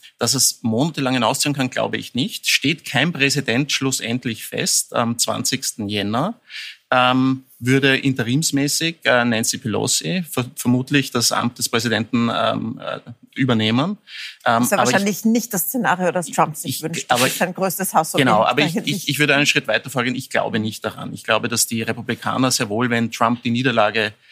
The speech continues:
Speaker 1: ähm, wahrnehmen muss, ähm, ihm nahe treten werden, ihm sagen, „So, also jetzt lass es gut sein, akzeptier die Niederlage.“ Ähm, denn man darf ja nicht vergessen,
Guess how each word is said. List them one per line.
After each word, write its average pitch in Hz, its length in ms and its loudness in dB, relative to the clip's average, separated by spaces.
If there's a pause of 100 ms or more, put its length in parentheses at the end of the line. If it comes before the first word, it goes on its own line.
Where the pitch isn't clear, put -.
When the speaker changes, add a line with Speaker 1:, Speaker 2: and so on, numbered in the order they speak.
(260)
Speaker 1:
ähm, 107 460 2
wahrnehmen 117 600 2
muss, 117 520 0 (220)
ähm, 117 180 2
ihm 127 140 2
nahe 117 260 4
treten 123 380 -2
werden, 110 340 2
ihm 120 180 -2
sagen, 110 400 -2 (120)
„So, - 260 -10 (100)
also 107 120 -4
jetzt - 380 -6 (360)
lass 117 160 0
es 120 120 2
gut 135 180 2
sein, 131 220 4
akzeptier 135 400 0
die 131 100 2
Niederlage.“ 110 600 0 (420)
Ähm, 113 540 2
denn 120 240 2
man 123 100 2
darf 113 140 2
ja 131 60 0
nicht 131 160 2
vergessen, 113 480 -2